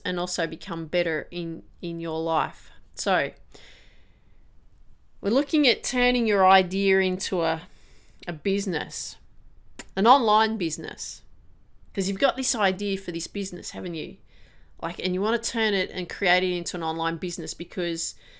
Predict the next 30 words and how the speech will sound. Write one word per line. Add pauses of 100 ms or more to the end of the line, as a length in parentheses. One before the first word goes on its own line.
especially
at
this
time
of
what's
going
on (120)
in
the
world,
it's
making
everyone
rethink
their
future. (1160)
It's
their
future
as
an
employee,
their
future
as
a
business
owner. (840)
And